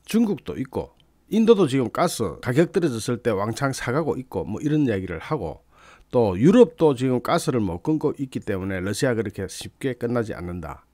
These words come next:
러시아가 지금 가지고 있는 재산이 러시아 국내에 좀 있다. 원유만 해도 얼마고 가스만 해도 얼마냐, 뭐 그런 얘기를 합니다. 그분의 주장을 깨기 위한 방송은 아닙니다.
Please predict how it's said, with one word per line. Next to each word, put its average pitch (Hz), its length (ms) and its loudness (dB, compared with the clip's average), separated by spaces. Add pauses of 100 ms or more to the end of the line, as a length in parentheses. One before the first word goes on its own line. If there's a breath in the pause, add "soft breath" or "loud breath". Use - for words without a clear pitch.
(140)
러시아가 156 400 6
지금 131 240 -2
가지고 175 340 0
있는 101 200 0
재산이 98 580 -4
러시아 123 320 0
국내에 170 380 0
좀 87 260 -6
있다. 90 680 -2 (440)
원유만 156 400 2
해도 113 140 2
얼마고 113 580 -4
가스만 120 440 -4
해도 104 180 -6
얼마냐, 92 520 -6
뭐 98 140 -20
그런 117 240 -8
얘기를 76 200 -10
합니다. 98 320 -18 (360)
그분의 240 340 8
주장을 233 400 6
깨기 185 300 4
위한 131 180 4
방송은 117 400 -2
아닙니다. 95 500 -4